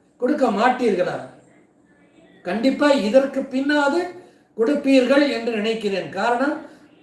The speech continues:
நாம் நமக்கு நிஷ்டான்னு சொல்லக்கூடிய அந்த ஒரு பட்டாளத்துலேருந்து வந்திருக்கிறோம். சாப்பாட்டுல உப்பு போட்டு சாப்பிட்றோம். எனவே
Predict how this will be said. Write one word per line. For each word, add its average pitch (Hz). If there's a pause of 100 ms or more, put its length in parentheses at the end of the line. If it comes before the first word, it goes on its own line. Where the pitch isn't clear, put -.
(880)
நாம் 262
நமக்கு 226
நிஷ்டான்னு 240
சொல்லக்கூடிய 208 (380)
அந்த 262 (2000)
ஒரு 285
பட்டாளத்துலேருந்து 247
வந்திருக்கிறோம். 185 (1800)
சாப்பாட்டுல 233
உப்பு 240
போட்டு 220
சாப்பிட்றோம். 190 (960)
எனவே 269